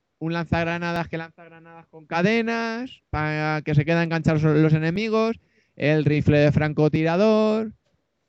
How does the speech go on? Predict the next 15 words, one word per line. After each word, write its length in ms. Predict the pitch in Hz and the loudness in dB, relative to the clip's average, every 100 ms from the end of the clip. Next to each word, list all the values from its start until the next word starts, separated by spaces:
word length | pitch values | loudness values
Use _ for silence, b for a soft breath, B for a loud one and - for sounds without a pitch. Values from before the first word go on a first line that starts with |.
| _ | _
un 260 | 156 160 160 | -4 -4 -4
lanzagranadas 1900 | 160 156 160 156 156 156 151 151 147 147 147 147 151 143 151 156 156 151 - | -6 -6 -2 0 2 2 0 0 -2 -2 -2 -2 -2 -2 -2 -2 0 0 0
que 120 | 156 | 2
botan, 420 | 185 214 208 196 | 4 2 -2 0
así 180 | 170 180 | 0 0
como 200 | 175 170 | 0 0
si 100 | 170 | 0
fuesen 260 | 170 170 | 0 0
pelotas, 520 | 156 180 214 214 214 - | 0 0 0 -2 -6 -8
la 180 | - 139 | -10 -6
pistola 440 | 139 135 160 160 156 | -6 -2 0 0 -2
nor-, 240 | 156 156 | -4 -4
la 100 | 143 | -4
ametralladora 580 | 139 139 135 139 156 170 | -4 -4 0 2 2 2
normal 560 | 165 165 185 220 254 | 0 0 0 -2 -2